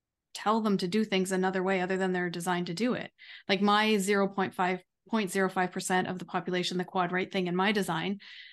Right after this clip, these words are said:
no blame, no anything, but I have been raised in a strategic world. There is not a strategic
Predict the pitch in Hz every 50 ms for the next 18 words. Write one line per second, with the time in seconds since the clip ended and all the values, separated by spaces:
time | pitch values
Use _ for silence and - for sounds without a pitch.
0 | - - - 214 202 202 196 185 190 185 185 185 185 180 175 175 175 - 214 220
1 | 247 233 240 170 165 175 185 202 202 - - - 208 214 233 233 202 220 208 190
2 | 185 202 214 226 226 196 208 - 190 190 180 - - 196 180 - 208 196 185 185
3 | 170 - 202 233 214 175 - - _ - - - - - - _ _ _ _ _
4 | _ _ _ _ _ - - 202 233 233 247 233 240 240 240 233 220 208 - -
5 | 226 214 - - 233 240 220 208 214 -